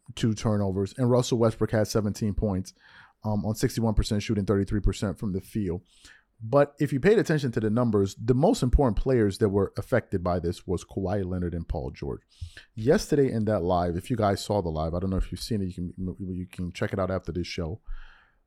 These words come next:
I absolutely went off, um, about how this Clippers offense is gonna be run. I said that I didn't like the fact that Kawhi Leonard was not able to establish in a rhythm only ut-, until the third quarter of that game.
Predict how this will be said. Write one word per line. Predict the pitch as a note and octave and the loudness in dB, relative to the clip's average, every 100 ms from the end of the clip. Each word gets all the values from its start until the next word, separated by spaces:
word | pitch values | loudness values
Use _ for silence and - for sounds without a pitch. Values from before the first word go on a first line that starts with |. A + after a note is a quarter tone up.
| - | 4
I | C#3+ - | 4 10
absolutely | E3 F#3+ - F#3 E3 D#3 | 10 10 4 4 6 4
went | A#2+ B2+ | 4 4
off, | A#2+ A#2 G#2 - _ _ _ _ _ _ _ | 4 4 0 -8 _ _ _ _ _ _ _
um, | A2+ G#2 G2+ | 0 0 -2
about | A2 G#2+ A#2+ | 2 2 4
how | B2 | 2
this | A2+ | 2
Clippers | - A#2 G#2 - | -2 0 0 -2
offense | G#2 G2 G#2 - | -4 -2 -2 -4
is | F2+ | -4
gonna | F2 | -2
be | E2 | -2
run. | D#2+ D2 - - _ _ _ _ _ _ _ - - | -2 -4 -8 -16 _ _ _ _ _ _ _ -18 4
I | D3 | 6
said | C#3 E3 D#3 C3 | 8 6 8 8
that | C3 B2+ | 6 8
I | C3 A2+ | 4 6
didn't | C3+ F#3+ D#3+ | 6 6 8
like | E3 D#3+ | 6 6
the | C#3+ | 4
fact | C#3 B2 - | 8 6 6
that | A#2 | 0
Kawhi | - A#2 B2 C3 A#2+ | 2 4 6 6 6
Leonard | A#2+ G#2+ | 4 4
was | G#2 | 4
not | A#2 B2 | 4 2
able | A2 G2+ | 2 0
to | G#2 | 0
establish | G2 - B2 A2+ G#2+ A2+ | -2 2 2 2 0 0
in | |
a | F#2+ | 0
rhythm | G2+ G#2 G#2 - | 4 4 2 0
only | A#2+ A2 G#2 | -2 -2 -4
ut-, | A2+ - | -6 -4
until | A2+ - G#2 | -6 -4 -4
the | F#2+ | -4
third | - B2+ A2 | -2 2 2
quarter | - - G2 | 0 0 0
of | E2 | 0
that | F2+ | -4
game. | E2+ C#2 - | -6 -10 -12